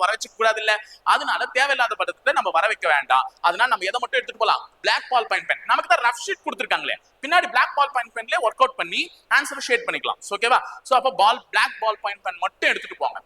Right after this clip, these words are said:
சரிங்களா? அடுத்தது ஹால் டிக்கெட். நல்லா ஞாபகம் வச்சுக்கோங்க, ரெண்டு பிளாக் பால் பாயிண்ட் பென் எடுத்துட்டு போயிருங்க.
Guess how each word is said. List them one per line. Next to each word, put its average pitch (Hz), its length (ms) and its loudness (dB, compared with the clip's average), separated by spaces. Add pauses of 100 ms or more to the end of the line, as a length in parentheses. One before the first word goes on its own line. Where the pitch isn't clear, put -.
சரிங்களா? 247 320 0 (400)
அடுத்தது 254 300 -4 (120)
ஹால் - 360 4
டிக்கெட். - 240 -4 (1300)
நல்லா 196 240 0 (120)
ஞாபகம் 208 240 -2
வச்சுக்கோங்க, 196 360 -4 (500)
ரெண்டு 302 540 -2
பிளாக் 196 240 -2
பால் 180 220 0
பாயிண்ட் 143 200 -4
பென் 117 160 -12
எடுத்துட்டு - 240 -20
போயிருங்க. 101 180 -18